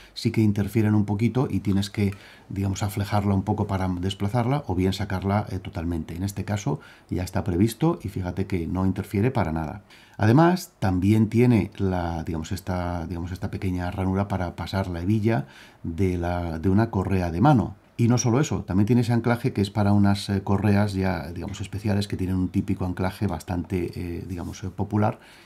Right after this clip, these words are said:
y ya esta zapata ya lo lleva. Y por supuesto, por, como toda rótula R S, va rebajada, o sea, han quitado material innecesario que no aporta rigidez estructural, eh, para conseguir, pues eso, mejor,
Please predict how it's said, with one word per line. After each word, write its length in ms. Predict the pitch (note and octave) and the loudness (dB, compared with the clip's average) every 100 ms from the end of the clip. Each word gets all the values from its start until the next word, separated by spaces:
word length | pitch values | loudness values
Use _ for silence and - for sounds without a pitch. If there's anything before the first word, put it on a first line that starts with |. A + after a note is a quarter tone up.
| _ | _
y 120 | G#2 | -2
ya 120 | F#2 F2+ | 0 -2
esta 260 | - F#2+ | -2 -4
zapata 540 | F#2 F#2 F#2 F2+ B2+ C#3+ | -2 -2 -2 -2 -2 -2
ya 260 | G2 F2 | -6 -4
lo 100 | E2 | -4
lleva. 260 | D#2+ D2+ - - - - - - | -4 -6 -8 -16 -20 -20 -20 -2
Y 120 | A2+ | 0
por 160 | G#2 G#2+ | 2 2
supuesto, 600 | A2 B2 A2 D3 D#3 - | 2 2 2 2 0 -2
por, 200 | F#2+ E2 | -8 -6
como 360 | F2 E2+ D#2 - | -6 -4 -6 -8
toda 260 | - G2 F#2+ | -2 2 2
rótula 320 | G2 G2 G2 | 2 2 2
R 180 | F#2+ F#2+ | 2 0
S, 300 | G2+ A#2 A2 G2 F2 | 0 0 -4 -6 0
va 140 | G2+ | 2
rebajada, 760 | G#2 G2+ F2+ E2+ - A#2 G#2+ B2+ | 4 2 0 -2 0 2 2 -2
o 60 | |
sea, 200 | G2 F2 | -4 -4
han 120 | F2+ G2+ | -2 -2
quitado 400 | - G#2 G#2 F2+ | -2 0 0 0
material 600 | F2 E2+ E2 G2 A2 G2+ - - - - | -2 -4 -4 0 0 -2 -12 -20 -20 0
innecesario 680 | C3+ C3+ A#2+ A2 A#2+ A#2 G2+ | 4 4 2 0 2 2 0
que 140 | G2 | 0
no 180 | F#2+ G#2+ | 2 2
aporta 540 | G#2+ A#2 F#2+ G2 E2 | 2 2 0 0 -4
rigidez 520 | D2+ F2+ F#2+ F#2+ F#2+ | -4 -4 -4 0 -2
estructural, 680 | G2+ G2+ G2+ G2+ A2+ A2+ A#2 - - - - | -2 -4 -2 0 2 2 0 -6 -20 -20 -10
eh, 220 | F#2+ E2+ | -6 -4
para 300 | - F#2 A2+ | -2 0 0
conseguir, 520 | G#2+ G2+ G#2+ F2 A2 - | 0 -2 -2 -2 -2 -6
pues 160 | E2+ | -10
eso, 180 | D#2+ E2 - | -10 -12 -10
mejor, 480 | F2+ E2+ F#2+ F#2 | -10 -2 0 0